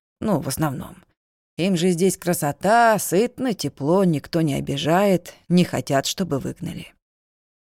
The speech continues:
Через месяц Ултуган поехала в Каратал.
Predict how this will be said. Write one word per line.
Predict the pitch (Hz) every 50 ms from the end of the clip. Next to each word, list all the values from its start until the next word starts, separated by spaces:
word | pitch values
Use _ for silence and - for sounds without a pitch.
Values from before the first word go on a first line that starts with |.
| _ _ _ _ _ -
Через | - 220 220 202 202 185 175
месяц | 202 240 269 302 - - 262 - -
Ултуган | 214 190 170 - 170 156 151 180 208 220 196
поехала | - 170 165 151 156 156 - - 147 151 147
в | - -
Каратал. | - 165 156 160 160 - - 139 127 123 - -